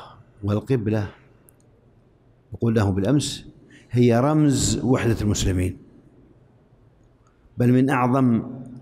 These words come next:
رموز ومعالم ومظاهر وحدة المسلمين. ولهذا المسلمون يعظمون الكعبة ويستقبلونها ويتعلقون بها تعلقا عجيبا. الله عز،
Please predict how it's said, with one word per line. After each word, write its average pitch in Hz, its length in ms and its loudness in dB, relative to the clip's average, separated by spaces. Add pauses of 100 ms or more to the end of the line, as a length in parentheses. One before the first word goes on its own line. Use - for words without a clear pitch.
(140)
رموز 135 880 2 (800)
ومعالم 135 1120 2
ومظاهر 123 960 0 (1300)
وحدة 117 340 0
المسلمين. 95 500 -2 (1160)
ولهذا 117 720 0 (1040)
المسلمون 117 640 2
يعظمون 110 460 0
الكعبة 101 420 -2 (1080)
ويستقبلونها 110 960 -2 (560)
ويتعلقون 113 880 0
بها 113 200 2
تعلقا 110 440 0
عجيبا. 101 600 -2
الله 120 160 -2
عز، 101 220 -4